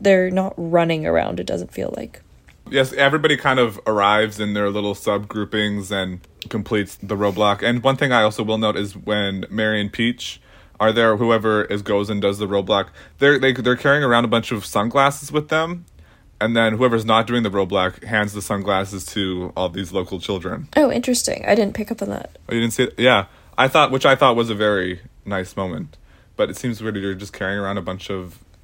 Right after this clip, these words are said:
Speaker 2: pairs of sunglasses.
Speaker 1: <laughs> I don't know. Maybe that's, maybe they're in the sunglass industry.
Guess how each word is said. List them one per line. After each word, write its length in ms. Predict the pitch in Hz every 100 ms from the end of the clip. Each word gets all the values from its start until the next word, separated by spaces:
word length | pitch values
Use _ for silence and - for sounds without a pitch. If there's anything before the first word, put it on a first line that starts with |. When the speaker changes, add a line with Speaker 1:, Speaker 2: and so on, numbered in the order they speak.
| _
Speaker 2:
pairs 180 | - 95
of 60 | -
sunglasses. 720 | 90 92 104 - - - -
Speaker 1:
<laughs> 440 | 262 - - _
I 80 | 196
don't 80 | 202
know. 140 | 190
Maybe 280 | 190 185 202
that's, 460 | 196 196 - - -
maybe 240 | 208 196 196
they're 180 | 190 185
in 120 | 185
the 60 |
sunglass 440 | 190 190 214 - 202
industry. 460 | 185 190 - -